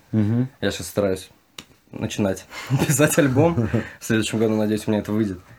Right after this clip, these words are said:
Speaker 2: Очень хочется живых музыкантов, именно конкретно, м, э, р-, рок-инструментов. То есть, э, гитара, э, ударная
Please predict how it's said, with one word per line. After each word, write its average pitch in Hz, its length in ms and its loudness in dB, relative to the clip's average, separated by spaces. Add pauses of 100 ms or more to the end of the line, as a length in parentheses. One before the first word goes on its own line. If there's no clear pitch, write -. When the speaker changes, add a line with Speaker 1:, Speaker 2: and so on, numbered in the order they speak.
(440)
Speaker 2:
Очень 127 200 -2
хочется 120 360 -2
живых 104 240 -2
музыкантов, 101 540 -2
именно 98 400 -6 (120)
конкретно, 95 580 -6 (240)
м, 95 480 -8 (200)
э, - 80 -14
р-, - 420 -6 (120)
рок-инструментов. 98 1000 -6 (380)
То - 60 -18
есть, - 180 -20
э, 92 240 -8
гитара, 120 500 2 (540)
э, 95 160 -8
ударная 104 520 0